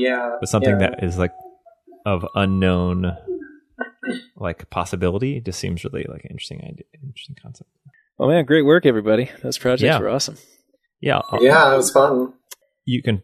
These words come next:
Speaker 2: find photos of our finished projects over at projects dot opposable podcast dot com.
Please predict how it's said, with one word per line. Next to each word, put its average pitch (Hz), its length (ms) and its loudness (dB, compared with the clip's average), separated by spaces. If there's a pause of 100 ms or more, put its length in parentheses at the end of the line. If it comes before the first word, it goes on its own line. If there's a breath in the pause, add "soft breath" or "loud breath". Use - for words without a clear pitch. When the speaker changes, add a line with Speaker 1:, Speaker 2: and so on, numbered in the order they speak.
Speaker 2:
find 92 400 0
photos 95 300 0
of 92 100 -2
our 95 100 0
finished 95 300 -4
projects 147 440 -6
over 87 340 -4
at 85 240 -8
projects 90 340 -4
dot 95 160 -4
opposable 92 360 -6
podcast 92 360 -4
dot 90 140 -4
com. 175 280 -4